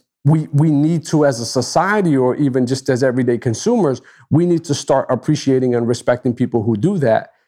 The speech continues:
and not necessarily keep, you know, the attention on the big three, the Facebook, the TikTok, the Instagram, whatever the case may be. So again, extreme example,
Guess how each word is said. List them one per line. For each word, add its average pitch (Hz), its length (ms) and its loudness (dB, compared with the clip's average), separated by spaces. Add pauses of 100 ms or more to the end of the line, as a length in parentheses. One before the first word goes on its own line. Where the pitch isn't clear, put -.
(160)
and 127 140 4
not 143 200 0
necessarily 127 600 0
keep, 131 260 -2 (420)
you 135 100 4
know, 107 380 -2
the 131 140 4
attention 131 520 0
on 113 400 -2
the 113 80 0
big 113 260 -2
three, 117 300 -2 (380)
the 123 60 2
Facebook, 117 680 0
the 117 100 -2
TikTok, 110 560 -2
the 120 80 -2
Instagram, 110 640 -4 (340)
whatever 120 240 2
the 107 100 0
case 107 280 -2
may 110 120 2
be. 104 160 -2
So 139 200 2
again, 165 320 0 (100)
extreme 233 600 0
example, 233 640 0